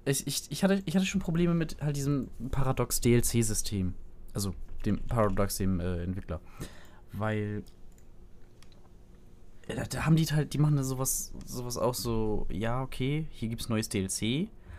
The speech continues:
Es gibt ein paar coole neue Funktionen. Die bekommt ihr nur mit den D L Cs. Also jedenfalls bei Hearts of Iron vier war das,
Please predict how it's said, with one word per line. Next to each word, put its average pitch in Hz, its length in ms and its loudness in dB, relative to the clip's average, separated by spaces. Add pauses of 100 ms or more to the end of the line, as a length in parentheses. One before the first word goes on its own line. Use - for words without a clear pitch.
(920)
Es - 160 0
gibt - 140 -2
ein - 20 -2
paar 135 120 6
coole 127 240 4
neue 113 200 8
Funktionen. 160 640 4 (1080)
Die 123 120 0
bekommt 120 240 2
ihr 127 60 4
nur 123 100 6
mit 117 120 4
den 107 80 2
D 107 100 4
L 98 80 4
Cs. - 500 0 (880)
Also 104 160 -2
jedenfalls 104 280 -2
bei 98 100 -4
Hearts 101 180 -2
of 92 100 -8
Iron 87 280 0
vier 104 300 0
war 104 80 4
das, - 260 -4